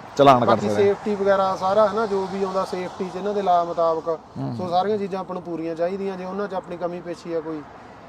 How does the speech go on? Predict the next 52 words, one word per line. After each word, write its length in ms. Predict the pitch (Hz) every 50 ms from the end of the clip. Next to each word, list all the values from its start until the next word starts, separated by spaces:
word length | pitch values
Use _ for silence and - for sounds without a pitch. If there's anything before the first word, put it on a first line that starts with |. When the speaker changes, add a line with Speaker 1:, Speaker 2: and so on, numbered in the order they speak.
| - -
Speaker 2:
ਤਾਂ 140 | 170 165
ਫਿਰ 160 | 143 165 175 180
ਇਹ 160 | 185 185 185 185 175 170
ਰੂਲ 200 | 165 170 165 165
ਮੁਤਾਬਕ 440 | 170 160 165 165 165 160 147 165
ਜੋ 180 | 156 160 165 165
ਵੀ 100 | 165 165 156 -
ਟਿਕਟ 240 | 165 156 147 165
ਬਣਦੀ 400 | 156 160 156 156 147 151 156 151
ਆ 40 | 151
ਉਹ। 100 | 151 156
Speaker 1:
ਤੇ 120 | 175 220 240
ਇੱਕ 120 | - -
ਯਾਰ 220 | 254 254 254 247
ਬਈ 140 | 214 214 247
ਮੰਨ 200 | 240 233 233 226
ਲਾ 80 | 233 220
ਕਿ 60 | 196
ਬਹੁਤ 160 | 196 208 226
ਵਾਰੀ 180 | 233 240 220 208
ਦੇਖਿਆ 240 | 214 202 185 208 214
ਵੀ 160 | 208 208 196
ਟਰੱਕਾਂ 520 | - - - - 160 - 175 - 185 190
ਨੂੰ 160 | 190 190 180
ਅੱਗ 120 | 175 160 175
ਲੱਗ 180 | 175 170 160
ਜਾਂਦੀ, 180 | 160 175 185 208
ਉਹਦਾ 140 | 214 202 220
ਕੀ 220 | - 208 208 196
ਰੀਜ਼ਨ 220 | 175 180 175 190 190
ਰਹਿੰਦਾ 300 | 165 151 147 139 139 127
ਵੈਸੇ? 280 | 120 113 - 110 107 104 - - - - - - - - - 262 262 269
Speaker 2:
ਅੱਗ 220 | 240 226 233 294
ਇੱਥੇ 260 | 311 - - - 294
ਡੈਫ 240 | 269 247 254 254 247 - 240 214
ਸ਼-, 60 | 233
ਅਹ 360 | 254 - 254 233 233 226 226 214
ਸਿਸਟਮ 400 | - 226 208 - 254 262 254 247
ਹੈ 140 | 220 185
ਟਰੱਕਾਂ 360 | 165 180 170 - - 170 156 143
'ਚ, 40 | 135 135 131 - - - - - - - - - - - - - - - - - - - -
ਸੋ 80 | 185
ਪੋਲਿਊਸ਼ਨ 400 | 185 - 226 233 233 - 269 285
ਨੂੰ 120 | 277 277 262
ਕੰਟਰੋਲ 360 | 269 247 240 240 247 240 240
ਕਰਨ 240 | 233 240 233 233 240
ਲਈ 140 | 240 240 240
ਇਹਨਾਂ 160 | 247 262 269
ਦੇ 60 | 269
ਟਰੱਕਾਂ 320 | - - 233 - - 233
'ਚ 60 | 226 240
ਡੈਫ 180 | 208 214 196